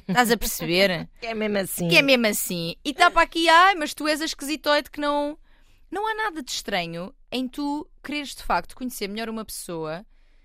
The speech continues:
Speaker 1: para te sentires atraída por ela. Temos até o, o, o, a demissexualidade, que já
Speaker 2: Exatamente.
Speaker 1: tínhamos falado,
Speaker 2: Uhum.
Speaker 1: de pessoas que só sentem realmente atração sexual, tesão, por pessoas por quem se sentem, eh, emocionalmente e intelectualmente atraídas. Não há nada de errado com isto.
Speaker 2: Claro.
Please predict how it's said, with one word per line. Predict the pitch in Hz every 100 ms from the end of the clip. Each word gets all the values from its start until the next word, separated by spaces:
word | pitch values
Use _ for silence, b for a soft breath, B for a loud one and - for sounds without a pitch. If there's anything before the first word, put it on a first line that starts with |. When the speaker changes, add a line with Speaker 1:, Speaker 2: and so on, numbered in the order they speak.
| _ _
Speaker 1:
para | 320
te | 359
sentires | 349 339
atraída | - 339 320
por | 294
ela. | 311
Temos | 311 277
até | 277 294
o, | 269 262 240
o, | 233 214 196 185 - 202 180 170
o, | 147
a | 160
demissexualidade, | 208 226 - 240 247 214 180 220 208
que |
já | 240
Speaker 2:
Exatamente. | 240 240
Speaker 1:
tínhamos | 233 -
falado, | 220 180 202 226
Speaker 2:
Uhum. | 190 180 175
Speaker 1:
de | 202
pessoas | 208 - 247 -
que | -
só | 247
sentem | - 190 190
realmente | 185 208 175 185
atração | - 208 - 170
sexual, | 160 175 - - 147
tesão, | - 240 190 156 151 202 b b b b b b b
por | - 269 285 302
pessoas | - 277 285
por | - 262
quem | 277
se | 269
sentem, | - 254 214 190 180 170 -
eh, | 175 180
emocionalmente | 208 233 - 247 220 233 -
e |
intelectualmente | 240 247 - 247 247 247
atraídas. | 226 202 269 302
Não | 311
há | 359
nada | 311 262 302 392 370
de | 330
errado | 311 349 -
com | 480 381
isto. | 359 - - 214
Speaker 2:
Claro. | 165 160